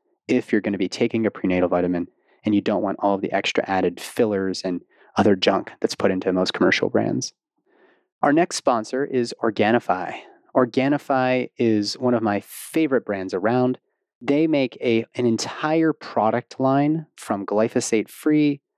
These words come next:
a non-G M O, U S D A organic, et cetera, et cetera, et cetera ingredients. And their new release this fall is their turmeric-infused latte, but with a twist. It's formerly called Gold. They just re-, released their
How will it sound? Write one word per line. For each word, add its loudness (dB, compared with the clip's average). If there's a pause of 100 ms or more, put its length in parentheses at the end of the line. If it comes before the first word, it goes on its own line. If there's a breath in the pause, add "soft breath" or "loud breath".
a 0
non-G 0
M -2
O, 0 (420)
U 0
S -2
D 0
A 2
organic, 0 (400)
et -4
cetera, -2
et -10
cetera, 0
et -2
cetera 0
ingredients. 0 (180)
And 0 (220)
their 2
new 2
release 0
this -4
fall 0 (540)
is 2
their 2
turmeric-infused 0
latte, 2
but 0
with -2
a -2
twist. -2 (200)
It's -10
formerly 0
called -6
Gold. 2 (720)
They 2
just 0
re-, 4
released 0
their 0